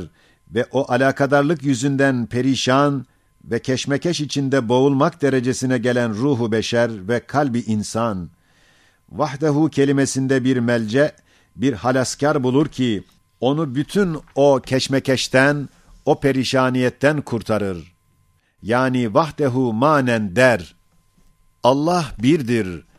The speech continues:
başka şeylere müracaat edip yorulma, onlara tezellül edip minnet çekme, onlara temelluk edip boyun eğme,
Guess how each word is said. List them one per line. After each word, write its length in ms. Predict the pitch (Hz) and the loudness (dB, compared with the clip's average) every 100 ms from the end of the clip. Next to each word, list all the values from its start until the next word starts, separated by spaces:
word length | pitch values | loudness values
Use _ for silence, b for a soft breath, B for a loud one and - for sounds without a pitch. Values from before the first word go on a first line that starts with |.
| _ - | _ -20
başka 480 | 82 101 139 - 196 | -4 -2 -2 -2 -4
şeylere 440 | 196 185 165 151 | -2 0 0 0
müracaat 680 | 143 139 135 120 135 131 131 | 2 4 6 4 2 2 0
edip 320 | 123 117 101 | -2 -4 -2
yorulma, 600 | 104 127 135 101 92 78 _ _ _ _ _ _ 117 | 0 2 0 -2 -4 -8 _ _ _ _ _ _ 0
onlara 480 | 143 175 185 165 | 0 0 0 0
tezellül 520 | - 147 131 147 147 147 | 0 0 2 2 2 2
edip 300 | 127 127 - _ _ _ - | 2 0 -2 _ _ _ -8
minnet 480 | 104 127 123 120 - | -2 -2 0 -2 -2
çekme, 600 | - 143 - 104 87 73 b b b _ | -6 -6 -4 -4 -4 -8 b b b _
onlara 420 | 113 143 156 156 | -2 0 2 2
temelluk 540 | - 131 139 131 156 143 | 2 0 0 0 0 0
edip 380 | 127 123 - - | 0 0 -4 -8
boyun 340 | 95 117 113 101 - | -2 0 0 -4 -2
eğme, 560 | 110 135 120 92 78 | 0 2 0 -4 -8